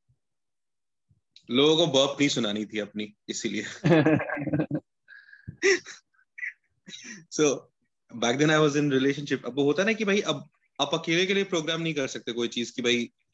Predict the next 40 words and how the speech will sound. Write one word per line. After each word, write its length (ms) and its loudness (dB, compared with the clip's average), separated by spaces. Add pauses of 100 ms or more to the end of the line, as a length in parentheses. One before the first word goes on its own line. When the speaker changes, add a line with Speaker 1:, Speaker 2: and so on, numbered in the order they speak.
(180)
Speaker 1:
चलना 300 2
है 60 0
यहाँ 120 0
पे, 120 -2
Speaker 2:
हाँ, 120 6
Speaker 1:
जाना 120 6
Speaker 2:
हाँ, 80 2
Speaker 1:
है, 60 0
ऐसा 160 -8
कुछ 200 -14
है। 60 -6
तो 140 -8
हो 120 2
जाता 220 2
है 40 4
कि 60 2
भाई 100 2
साथ 220 0 (100)
में 80 -4
चलेंगे। 340 -2 (260)
तो 260 -12
कभी 280 0
मेरा 240 2
Speaker 2:
हाँ, 80 2
हाँ, 80 2
Speaker 1:
शिफ्ट, 120 2
Speaker 2:
हाँ। 140 -6
Speaker 1:
कभी 220 -6
उसकी 220 -4
शिफ्ट, 300 -6
कभी 200 0
मेरा 240 2
ऑफिस, 320 -2
कभी 320 -2
ये, 60 -2
कभी 240 -4
वो, 280 -2
दुनिया 300 0
जान 200 2
कभी 220 -4